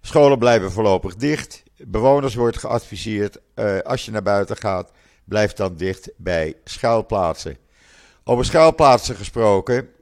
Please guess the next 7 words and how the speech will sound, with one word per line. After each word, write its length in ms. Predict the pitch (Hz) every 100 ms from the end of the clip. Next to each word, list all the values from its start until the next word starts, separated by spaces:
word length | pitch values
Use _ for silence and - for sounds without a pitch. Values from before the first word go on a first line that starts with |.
| _ _ _
eh, 680 | - 117 110 110 104 101 92 - - _ _ _
in 260 | - 127 113
grote 360 | 139 156 165
delen 320 | 127 117 104 104
van 180 | 98
Israël 580 | 98 131 - 98 92 101 -
zijn 520 | 98 110 104 92